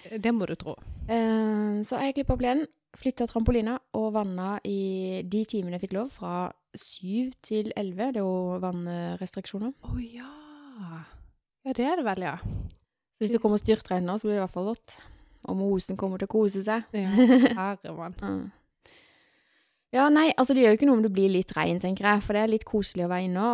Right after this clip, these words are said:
Speaker 2: og nå har vi hatt fantastisk fint vær denne uka her.
Speaker 1: Mm.
Speaker 2: Ehm, men hvis jeg blir sittende inne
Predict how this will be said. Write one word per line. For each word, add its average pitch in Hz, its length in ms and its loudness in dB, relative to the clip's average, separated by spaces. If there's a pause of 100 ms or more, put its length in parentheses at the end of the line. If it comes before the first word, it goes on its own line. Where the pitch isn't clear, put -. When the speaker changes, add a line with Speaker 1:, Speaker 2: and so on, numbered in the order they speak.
Speaker 2:
og 214 80 2
nå 202 100 2
har 185 140 -2
vi 208 80 0
hatt 180 180 -8
fantastisk - 960 -10
fint 180 180 -4
vær 170 140 -6
denne 170 180 -4
uka 170 220 -8
her. 311 100 -6
Speaker 1:
Mm. 214 300 0 (880)
Speaker 2:
Ehm, 190 800 -4 (1000)
men 220 220 4
hvis 262 160 0 (100)
jeg 285 80 2
blir 233 140 2
sittende 208 340 -2
inne 190 300 0